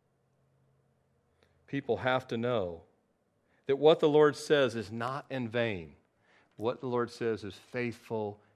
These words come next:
and true. It's one of the names of Jesus. Faithful and true witness. Whatever he says, we need to hear, whether we want to hear it or not. Amen? Not everything we hear we necessarily want to hear, but we need to hear.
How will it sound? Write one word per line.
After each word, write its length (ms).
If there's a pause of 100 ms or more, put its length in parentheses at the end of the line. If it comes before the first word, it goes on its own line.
(120)
and 120
true. 320
It's 160
one 120
of 60
the 80
names 180
of 60
Jesus. 380 (580)
Faithful 640 (200)
and 120
true 460 (300)
witness. 520
Whatever 300
he 140
says, 260
we 160
need 600
to 100
hear, 340 (120)
whether 200
we 160
want 720
to 140
hear 240
it 60
or 80
not. 240
Amen? 400 (420)
Not 120
everything 340
we 160 (240)
hear 200
we 140
necessarily 340
want 240
to 60
hear, 100
but 120
we 140
need 200
to 80
hear. 260